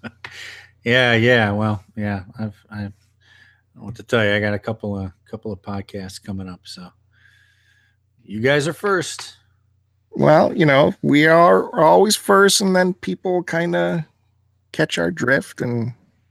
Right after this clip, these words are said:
Speaker 2: jump on board and do what we do. So,
Speaker 1: <laughs> Yeah, yeah, that's, that's been going around, hasn't it?
Speaker 2: you know, I have to get out there first. So, very happy to have you.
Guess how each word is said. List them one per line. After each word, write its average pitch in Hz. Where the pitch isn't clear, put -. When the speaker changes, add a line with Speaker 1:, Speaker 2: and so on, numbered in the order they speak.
Speaker 2:
jump 127
on 127
board 113
and 101
do 107
what 120
we 107
do. 104
So, 98
Speaker 1:
<laughs> -
Yeah, 160
yeah, 127
that's, 120
that's 127
been 127
going 131
around, 127
hasn't 110
it? 90
Speaker 2:
you 98
know, 104
I 98
have 113
to -
get 110
out 113
there 107
first. -
So, 90
very 123
happy 107
to 98
have 95
you. 76